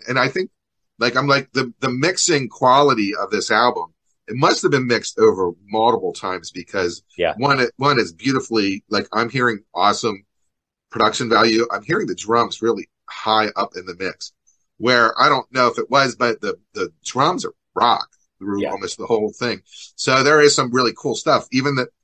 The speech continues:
Speaker 1: the piano is in the background. There's only one solo, I think, through the whole eleven songs. But, uh, does nonette mean anything to you? I never heard, I mean, I've heard it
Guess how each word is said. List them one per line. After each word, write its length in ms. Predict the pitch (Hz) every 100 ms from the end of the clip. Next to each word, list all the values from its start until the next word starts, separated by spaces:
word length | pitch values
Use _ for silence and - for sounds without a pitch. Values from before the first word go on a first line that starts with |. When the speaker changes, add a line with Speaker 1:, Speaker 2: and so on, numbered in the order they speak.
| _
Speaker 1:
the 160 | 110 107
piano 640 | - 139 156 147 135 123
is 480 | 110 110 110 101 - _ _ _ -
in 120 | 135
the 80 | 135
background. 520 | 131 127 143 131 127
There's 180 | 110 107 - -
only 200 | 120 123
one 180 | 107 113
solo, 500 | - 113 110 110 71 92
I 40 |
think, 200 | 87 104
through 200 | - 95
the 80 | 87
whole 320 | 110 92 92
eleven 280 | 85 90 -
songs. 400 | - 95 78 - _ _ _ _ _ -
But, 300 | 127 120 120 -
uh, 200 | 117 113
does 220 | 135 117
nonette 440 | 135 139 139 135
mean 220 | 120 120
anything 340 | 120 120 127 117
to 80 | 120
you? 180 | 120 98
I 100 | 110
never 240 | 117 110
heard, 200 | 120 110 104
I 40 |
mean, 100 | 110
I've 180 | 104 104 -
heard 140 | 139
it 200 | 127